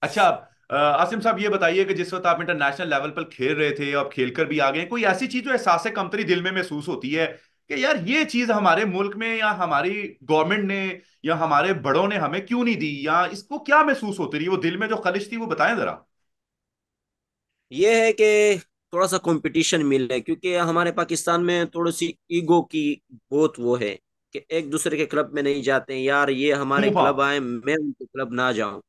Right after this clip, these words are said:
Speaker 1: हाँ।
Speaker 2: क्योंकि मेरी ईगो कम होगी। तो अल्हम्दुलिल्लाह उस्ताद हमारी ये चीज नहीं रखते कि आप उनके क्लब नहीं जाओ, या
Speaker 1: हम्म।
Speaker 2: हमारे उस्ताद ये, उस्ताद ये कहते हैं कि जाओ, आप उनसे सीखोगे,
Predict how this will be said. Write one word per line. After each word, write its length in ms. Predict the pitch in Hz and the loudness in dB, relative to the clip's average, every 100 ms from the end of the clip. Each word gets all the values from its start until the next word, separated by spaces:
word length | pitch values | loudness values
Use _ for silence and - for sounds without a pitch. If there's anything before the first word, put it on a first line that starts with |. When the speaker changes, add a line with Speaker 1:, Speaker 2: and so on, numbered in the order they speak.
| _ _ | _ _
Speaker 1:
हाँ। 540 | 104 95 90 80 80 _ - | -14 -14 -16 -18 -20 _ -14
Speaker 2:
क्योंकि 240 | 139 147 | -4 0
मेरी 360 | 151 160 151 160 | 2 4 4 4
ईगो 160 | 160 | 4
कम 180 | 151 156 | 2 0
होगी। 580 | 147 143 135 139 143 - _ _ _ - | 2 2 2 -4 -8 -10 _ _ _ -6
तो 80 | |
अल्हम्दुलिल्लाह 600 | 147 151 160 185 180 175 | -2 0 0 2 2 4
उस्ताद 300 | 175 170 165 | 4 4 2
हमारी 340 | 165 160 160 165 | 2 2 2 4
ये 160 | 165 | 2
चीज 300 | 160 - 151 | 2 -2 0
नहीं 180 | 151 156 | 2 2
रखते 280 | 143 - 135 | 2 -2 -6
कि 120 | 123 | -2
आप 180 | 131 143 | 0 0
उनके 240 | 143 143 | 0 -2
क्लब 280 | 135 139 131 | -2 -2 -2
नहीं 260 | 135 151 139 | 0 0 0
जाओ, 320 | 127 127 123 | 2 2 2
या 360 | 120 120 120 127 | 2 0 0 -4
Speaker 1:
हम्म। 140 | 95 85 - | -14 -20 -14
Speaker 2:
हमारे 300 | 127 147 165 | -2 0 2
उस्ताद 440 | 175 165 165 165 160 | 0 0 0 0 0
ये, 200 | 170 - _ | 0 -2 _
उस्ताद 480 | 151 135 - 160 151 | -12 -10 -4 -2 0
ये 100 | 160 | 0
कहते 260 | 143 139 147 | 0 -2 -2
हैं 100 | 147 | -6
कि 120 | 135 | -8
जाओ, 560 | 107 131 139 127 104 - _ _ _ _ _ - | -2 4 4 2 -4 -10 _ _ _ _ _ -6
आप 200 | 135 147 160 | -4 -4 -6
उनसे 260 | 156 - | -8 -6
सीखोगे, 720 | 135 135 143 131 139 135 135 | -6 -8 -6 -2 2 2 0